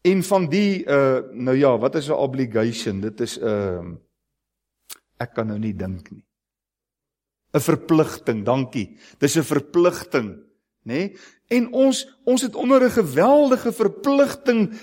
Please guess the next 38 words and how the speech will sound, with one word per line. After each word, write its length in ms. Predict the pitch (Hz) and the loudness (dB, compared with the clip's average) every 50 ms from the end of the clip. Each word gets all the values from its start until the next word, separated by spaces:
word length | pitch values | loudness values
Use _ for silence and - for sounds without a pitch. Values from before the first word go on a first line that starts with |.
| - - | -12 -4
teenoor 280 | - 220 214 214 208 208 | -2 2 4 4 4 4
God 240 | - 247 233 226 | 4 0 0 0
gestaan 420 | - 208 180 - - 233 220 214 202 | -2 -8 -8 -2 0 2 4 4 4
met 140 | 196 170 156 | 4 2 2
hierdie 280 | 160 180 226 208 226 - | 2 2 2 2 2 2
kettinge 520 | 285 285 277 285 262 254 233 208 - - | 2 2 4 4 2 2 2 2 -2 2
van 180 | - 214 202 180 | 2 2 2 2
sonde 540 | - - 220 220 220 220 214 214 202 208 - - - - | 0 2 4 4 4 4 6 4 4 4 2 -18 -20 -18
waarin 460 | - 110 113 147 175 196 202 202 202 - | -10 0 2 4 4 6 4 4 2 2
ons 260 | - 202 208 190 - | 2 0 0 0 0
ontvang 480 | 208 196 175 - - - 202 202 202 | -2 -2 -2 -4 -4 -4 -2 -2 0
en 140 | 196 190 185 | -2 -2 -2
gebore 580 | - - 170 123 120 127 170 185 185 180 175 165 | -2 -4 -4 -2 0 4 4 4 6 4 2 0
is, 260 | 147 131 120 - - | 0 -2 -2 -2 -6
né? 240 | 123 139 185 214 214 - - - - _ - | -8 -8 -8 -8 -10 -14 -20 -20 -18 _ -2
Ons 240 | 214 247 220 - 208 | 0 0 0 0 0
was 280 | 247 247 226 - - | 0 0 0 0 -4
skuldig 580 | - - - 302 320 330 339 330 311 294 - - | -4 -2 2 4 4 6 6 6 4 2 2 0
voor 280 | - 247 233 226 214 | -6 -4 -2 -2 -2
die 220 | 196 208 180 165 165 | -2 -2 0 2 2
Here. 240 | 156 139 117 92 - - - _ _ _ _ _ _ _ - - - _ _ | 2 2 -2 -4 -6 -14 -20 _ _ _ _ _ _ _ -20 -20 -20 _ _
Ons 180 | - 254 262 214 | 2 4 4 6
was 200 | 254 269 - 269 | 4 2 6 4
op 220 | 262 - - - | 2 2 2 0
pad 280 | - 339 330 330 339 302 | 2 4 4 4 2 2
na 180 | 277 269 262 262 | 4 4 4 4
ewige 520 | - 254 277 302 294 294 277 - 277 254 | 4 4 4 4 4 4 2 2 0 -2
verdoemenis, 1080 | - 269 240 160 120 107 220 269 285 302 302 294 285 277 208 - - - - - - _ _ _ _ _ _ _ _ _ _ _ _ - | -2 -2 -4 -4 -4 0 0 2 2 2 2 2 2 0 0 0 -2 -10 -18 -20 -20 _ _ _ _ _ _ _ _ _ _ _ _ 4
om 180 | 254 277 269 196 | 4 6 6 4
vir 140 | - 277 | 2 2
die 220 | 269 269 254 240 - - 285 302 330 | 4 4 2 2 -2 4 6 8 8
ewigheid 500 | 349 339 339 311 - - 302 285 285 294 | 8 8 6 4 4 4 2 2 2 0
in 80 | 269 | 2
die 140 | 262 254 233 | 2 4 4
hel 240 | 226 247 269 294 269 | 6 6 6 6 4
te 120 | 294 285 | 2 0
gaan 280 | 247 - 254 233 202 147 | 0 2 0 0 0 0
brand, 420 | 143 170 196 233 226 196 - - | 0 2 4 4 4 2 0 -4